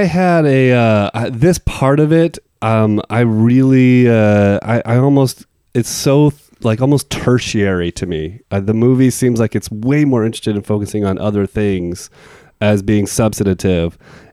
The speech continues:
And this element of it is almost a,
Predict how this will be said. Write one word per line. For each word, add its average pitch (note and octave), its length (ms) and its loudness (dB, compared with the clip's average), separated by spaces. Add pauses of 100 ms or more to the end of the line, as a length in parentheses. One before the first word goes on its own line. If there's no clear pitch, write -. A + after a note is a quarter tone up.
(120)
And A2 540 2
this B2 360 0
element A#2+ 400 0
of G2+ 140 0
it G2+ 140 -2
is G#2 180 0
almost A#2 680 0
a, G2+ 540 0